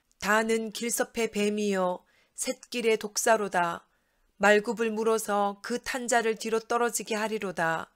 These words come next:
여호와여, 나는 주의 구원을 기다리나이다. 갓은 군대의 추격을 받으나 도리어 그 뒤를 추격하리로다. 아셀에게서 나는 먹을 것은 기름진 것이라.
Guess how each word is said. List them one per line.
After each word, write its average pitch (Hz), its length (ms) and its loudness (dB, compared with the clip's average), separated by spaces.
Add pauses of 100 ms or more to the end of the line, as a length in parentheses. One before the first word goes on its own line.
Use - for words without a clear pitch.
(640)
여호와여, 214 800 8 (340)
나는 226 300 4
주의 233 340 4
구원을 226 440 2
기다리나이다. 190 1080 0 (640)
갓은 226 600 0
군대의 226 500 0
추격을 226 420 -2
받으나 180 600 -2 (460)
도리어 220 340 2
그 220 220 -4
뒤를 233 260 -4
추격하리로다. 202 1120 -2 (560)
아셀에게서 226 720 4
나는 220 460 2
먹을 214 240 2
것은 196 560 -2
기름진 226 560 -4
것이라. 190 640 -2